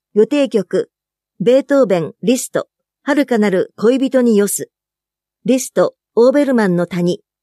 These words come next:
旅人のアルバムより。シューマン、幻想曲、波長長、オーパス十七ほか。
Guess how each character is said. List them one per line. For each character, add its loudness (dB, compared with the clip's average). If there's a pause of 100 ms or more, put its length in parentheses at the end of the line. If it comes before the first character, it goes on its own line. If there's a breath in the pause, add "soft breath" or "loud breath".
(260)
旅 0
人 -2
の 0
ア -2
ル 4
バ 0
ム 2
よ 2
り。 -6 (720)
シ -2
ュ 0
ー 0
マ 0
ン、 -10 (100)
幻 0
想 2
曲、 -4
波 -12
長 0
長、 -2
オ 2
ー -2
パ -4
ス -16
十 2
七 0
ほ -10
か。 -8